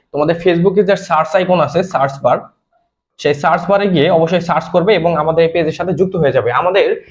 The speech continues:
এই পেজে হচ্ছে তোমাদের জন্য নিয়মিত, হ্যাঁ, লাইভ ক্লাস নেওয়া হয়, লাইভ ক্লাস, লাইভ ক্লাস নেওয়া হবে। এই লাইভ ক্লাসে পার্টিসিপেট করলে তুমি সবচাইতে ভালো আউটপুট গুলো পাবে। আমাদের এখান থেকে। তো তোমাদের সবার মানে উদ্দেশ্যে বলছি,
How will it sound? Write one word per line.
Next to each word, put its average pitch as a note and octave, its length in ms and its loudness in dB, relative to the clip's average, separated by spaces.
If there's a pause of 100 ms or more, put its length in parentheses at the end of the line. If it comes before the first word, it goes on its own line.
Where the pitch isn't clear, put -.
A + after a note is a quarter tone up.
(140)
এই C#3+ 60 0
পেজে F#3 260 2
হচ্ছে F3+ 340 0
তোমাদের F#3+ 380 2
জন্য D#3 220 0
নিয়মিত, G#3 520 2
হ্যাঁ, F#3 300 -2 (360)
লাইভ C#3+ 280 -2
ক্লাস E3 260 0
নেওয়া C#3+ 140 0
হয়, A2 160 -6 (560)
লাইভ C3 300 0
ক্লাস, - 340 -6 (480)
লাইভ D3 160 0
ক্লাস F3+ 220 -2
নেওয়া F#3+ 160 2
হবে। G3 160 2
এই G3 100 4
লাইভ E3+ 240 2
ক্লাসে F3 220 0
পার্টিসিপেট F3 520 -2
করলে F#3 180 2
তুমি F#3+ 440 0 (500)
সবচাইতে G#3+ 880 0
ভালো C#3+ 240 -2
আউটপুট D3 320 0
গুলো B2+ 200 0
পাবে। A2+ 380 -4 (340)
আমাদের C#3 240 0
এখান B2+ 220 -2
থেকে। A2 160 -8 (240)
তো D3+ 80 -2
তোমাদের G#3 420 2 (120)
সবার F#3 440 0 (180)
মানে D3+ 200 -2
উদ্দেশ্যে E3+ 340 2
বলছি, E3+ 240 0